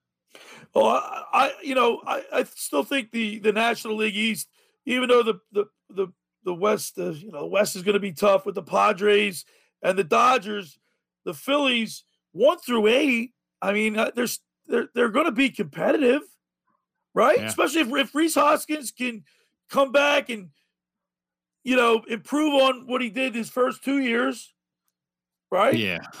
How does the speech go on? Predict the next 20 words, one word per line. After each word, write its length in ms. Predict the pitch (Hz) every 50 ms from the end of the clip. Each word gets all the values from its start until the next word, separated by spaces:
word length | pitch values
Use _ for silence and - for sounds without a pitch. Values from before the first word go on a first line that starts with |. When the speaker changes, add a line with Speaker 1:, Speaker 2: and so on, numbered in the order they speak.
| - - - -
Speaker 2:
we 180 | 127 143 147
need 120 | 147 147 147
to 100 | 131 123
see 160 | - - 127
more 240 | 123 123 120 120 117
out 100 | 110 104
of 100 | 98 87
him 140 | 107 104 101
this 220 | 101 92 - -
year. 100 | 107 101
Speaker 1:
We 100 | 95 -
don't 40 | - 539
Speaker 2:
Obviously, 180 | 539 508 - 104
he 40 | 101
didn't, 240 | 98 104 104 - -
he 100 | 104 104
struggled 460 | - - - 120 104 101 104 104 95
last 280 | 98 95 95 90 - -
year, 260 | 98 92 98 104 101
and, 180 | 98 92 92